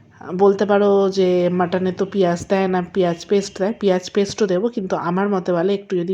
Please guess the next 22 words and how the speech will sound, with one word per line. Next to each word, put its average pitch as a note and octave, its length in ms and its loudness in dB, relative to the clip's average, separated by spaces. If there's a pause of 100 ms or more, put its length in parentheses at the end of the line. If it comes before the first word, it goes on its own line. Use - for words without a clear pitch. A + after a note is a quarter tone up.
(120)
কুচো F3 320 -4
পেঁয়াজ F3 220 0 (120)
ভেজে F3 320 -2
দেয়া D#3+ 260 -2
যায় F#3 160 -2 (520)
তার F3 160 0 (120)
টেস্ট A#3 260 0 (420)
অনেক G#3 220 2 (520)
অন্যরকম F3 460 0 (100)
খেতে D#3+ 280 -6
হয়। D3+ 160 -6 (520)
তো - 140 -2
এখানে F#3 260 0
আমি G3 120 0 (160)
অল্প F3+ 180 0 (140)
পরিমাণে F#3+ 460 0
যতটা F3 360 -2
পেঁয়াজ F3+ 240 -2 (140)
প্রয়োজন E3+ 360 -2 (140)
ততটা E3 320 -4 (280)
কুচো F3+ 280 -4
করে F3 160 0